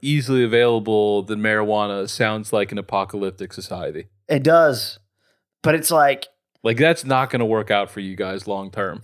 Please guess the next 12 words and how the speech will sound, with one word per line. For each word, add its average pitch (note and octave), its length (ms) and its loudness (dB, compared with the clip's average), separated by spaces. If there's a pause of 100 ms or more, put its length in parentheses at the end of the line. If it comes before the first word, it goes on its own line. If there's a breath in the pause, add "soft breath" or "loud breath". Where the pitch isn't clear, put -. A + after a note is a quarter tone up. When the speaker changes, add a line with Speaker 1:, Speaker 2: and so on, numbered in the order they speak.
(120)
Speaker 2:
No, E3+ 520 6
no, B2 280 2
not C#3+ 240 4
at C3+ 80 2
all. B2+ 420 2 (120)
But, C#3+ 120 0
like, C#3+ 180 4
I, G#3 280 4 (180)
I A#3 40 4
just E3 140 0
remember, D#3 380 2
like, A#2 400 0